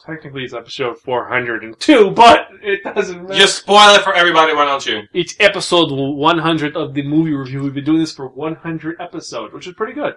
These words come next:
Speaker 2: Shit, I want Pepsi.
Speaker 1: Uh, there's more waiting. We'll get it in a bit. But at first, we have to get through this review, which is awesome. 'Cause we got some great and amazing stuff to talk about.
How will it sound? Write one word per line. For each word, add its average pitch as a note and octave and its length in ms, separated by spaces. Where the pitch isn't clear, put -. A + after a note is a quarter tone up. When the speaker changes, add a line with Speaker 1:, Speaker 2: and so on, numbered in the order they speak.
Speaker 2:
Shit, - 380
I - 80
want - 180
Pepsi. - 300
Speaker 1:
Uh, D#3+ 140
there's D#3+ 180
more D3+ 300
waiting. A#2+ 540
We'll A2+ 220
get A2+ 120
it A2 140
in A2 80
a - 40
bit. - 140
But F#3+ 320
at F3 140
first, G#3+ 480
we F3 140
have F3 160
to F3+ 80
get F3+ 260
through E3 140
this D#3 260
review, C#3 360
which A#2+ 160
is B2 120
awesome. A#2+ 400
'Cause F3 140
we F#3+ 40
got G#3+ 160
some E3+ 140
great D3+ 440
and C#3 140
amazing D3 640
stuff D#3+ 220
to - 60
talk D#3+ 200
about. F3 320